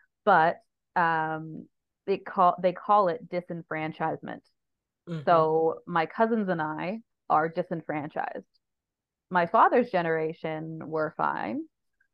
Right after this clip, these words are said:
Speaker 1: um, but my cousins and I have never been able to get our status because we are disenfranchised. So for years, my father was the youngest by, like, fourteen, thirteen years.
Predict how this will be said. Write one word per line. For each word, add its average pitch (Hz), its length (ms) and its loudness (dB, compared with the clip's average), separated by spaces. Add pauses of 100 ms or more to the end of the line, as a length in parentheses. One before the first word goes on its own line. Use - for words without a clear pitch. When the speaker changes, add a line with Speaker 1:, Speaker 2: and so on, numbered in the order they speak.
Speaker 1:
um, 165 480 -6
but 165 140 0
my 165 140 -2
cousins 190 420 -4
and 165 100 -6
I 156 400 -4
have 156 180 -6
never 160 200 -6
been 160 140 -10
able 160 160 -8
to 175 80 -12
get 170 100 -6
our 175 80 -8
status - 300 -8
because 170 260 -12
we 170 60 -8
are - 100 -8
disenfranchised. - 800 -14 (680)
So 160 540 0
for 156 460 -8 (160)
years, 180 720 0 (340)
my 175 120 -6
father 170 360 2
was 165 180 -2
the 170 60 -8
youngest 160 380 -6
by, 156 120 -4
like, 151 160 -8 (260)
fourteen, 160 580 -6
thirteen 160 380 -8
years. 73 340 -12